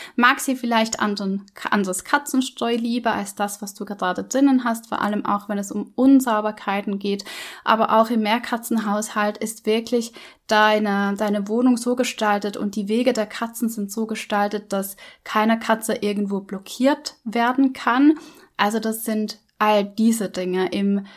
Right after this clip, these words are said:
Fall von <laughs> meinem Hund war Umgebungsmanagement zum Beispiel, also ich weiß, sie ist gesund,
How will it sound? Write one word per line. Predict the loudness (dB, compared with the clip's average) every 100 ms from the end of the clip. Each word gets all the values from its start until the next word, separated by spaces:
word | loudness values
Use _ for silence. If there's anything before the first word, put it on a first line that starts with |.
| -20 _
Fall | 2 4 6 4
von | 0 0
<laughs> | 2 2 0
meinem | 2 2 2 4
Hund | 6 6 4 -2 -12 0
war | 4 4
Umgebungsmanagement | 4 0 0 2 0 2 2 2 0 -2 -4 0 2 2 0
zum | -2
Beispiel, | 0 0 -2 -4
also | -4
ich | -4 2
weiß, | 4 2
sie | 0
ist | -4 -4
gesund, | -6 0 8 8 8 4